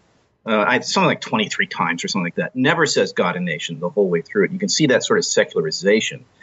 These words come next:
that's happening to him. Then <coughs> his life ends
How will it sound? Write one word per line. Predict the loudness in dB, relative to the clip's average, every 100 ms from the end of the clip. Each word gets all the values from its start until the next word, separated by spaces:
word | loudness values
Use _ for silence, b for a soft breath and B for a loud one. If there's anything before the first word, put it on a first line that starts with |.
| b b b
that's | -2 0
happening | 0 0 2 0 0
to | -4
him. | -4 -8 -12 _ B B B _ -2
Then | 2 2 0 0 0
<coughs> | 0 0
his | 0 2
life | 2 2 2
ends | 2 2 2 -2